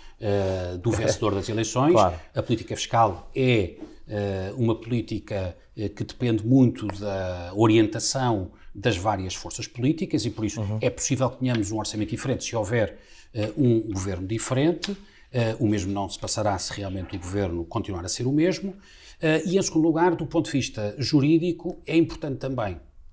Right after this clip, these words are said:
Speaker 1: quer para as pessoas, quer para as empresas, saber as medidas que forem aprovadas,
Speaker 2: Uhum.
Speaker 1: eh, em meados do ano, se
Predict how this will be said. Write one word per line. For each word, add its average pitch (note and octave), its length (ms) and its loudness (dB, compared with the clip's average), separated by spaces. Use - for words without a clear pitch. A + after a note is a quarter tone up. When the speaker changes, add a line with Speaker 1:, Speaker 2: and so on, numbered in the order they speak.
Speaker 1:
quer A2 140 -2
para - 120 -8
as - 80 -6
pessoas, F#2+ 340 -6
quer F#2+ 160 -10
para F#2 420 -6
as G#2 140 -6
empresas, B2+ 520 -4
saber C#3 480 -2
as D3+ 160 6
medidas D#3 340 4
que - 80 -12
forem C#3+ 200 -4
aprovadas, B2 680 -4
Speaker 2:
Uhum. A2 160 -4
Speaker 1:
eh, F#2+ 680 -2
em A2+ 80 2
meados G#2+ 340 -2
do B2+ 200 -4
ano, D#3+ 460 -2
se - 640 4